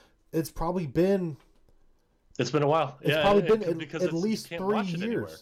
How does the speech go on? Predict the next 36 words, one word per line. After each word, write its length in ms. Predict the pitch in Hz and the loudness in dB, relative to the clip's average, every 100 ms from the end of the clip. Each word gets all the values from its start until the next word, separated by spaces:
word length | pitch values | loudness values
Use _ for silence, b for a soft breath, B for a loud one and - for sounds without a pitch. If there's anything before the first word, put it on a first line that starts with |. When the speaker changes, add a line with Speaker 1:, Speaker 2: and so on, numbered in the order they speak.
| - | -4
Speaker 1:
Yeah, 200 | 180 120 | -2 -2
at 100 | 131 | -8
least 340 | 143 220 - - | -6 -6 -8 -14
three 200 | 156 160 | -8 -6
years. 260 | 151 143 113 | -4 -4 -4
And 80 | |
that's 120 | 175 202 | -6 -4
why 100 | 170 | -6
I 40 | |
was 100 | - | -8
pissed 340 | - 202 165 139 | -6 -4 -4 -6
when 140 | 131 - | -10 -10
I, 100 | 147 | -10
when 100 | 147 | -8
I 80 | 135 | -8
found 400 | - 160 160 151 | -6 -4 -4 -2
out 300 | 151 147 - b b b - | -2 -2 -4 b b b -8
I 140 | 143 | -4
have 440 | 143 117 147 131 113 | -4 -2 -4 -6 -6
H 240 | 143 - | -10 -10
B 120 | 139 | -6
O 80 | 135 | -4
Max 280 | 123 151 147 | -4 -6 -8
for 120 | - | -12
free. 420 | 113 - 196 160 156 B B B B _ _ | -12 -6 -2 -2 -4 B B B B _ _
I 140 | 156 175 | -2 -2
immediately 480 | 139 156 202 180 165 | -2 -6 -6 -4 -2
went 180 | 147 156 | -2 -6
to 60 | 147 | -8
the 120 | 139 | -10
D 220 | 135 165 | -8 -8
C 200 | - 175 | -8 -10
section 500 | - 123 - - 67 _ _ _ _ | -6 -6 -8 -14 -18 _ _ _ _
and 120 | 139 | -10
was 120 | 131 110 | -8 -8
like, 280 | 120 - | -10 -12